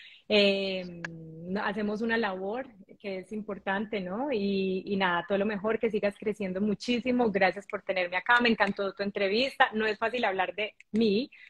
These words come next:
porque yo siempre estoy al otro lado, precisamente haciendo las entrevistas, entrevistando a la gente,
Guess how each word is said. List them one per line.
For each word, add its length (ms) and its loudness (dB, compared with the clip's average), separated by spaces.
porque 260 2
yo 100 2
siempre 260 -2
estoy 160 0
al 180 4
otro 300 0
lado, 440 -2
precisamente 520 -6
haciendo 280 -2
las 180 -4
entrevistas, 760 -4
entrevistando 580 -2
a 40 2
la 140 6
gente, 500 -4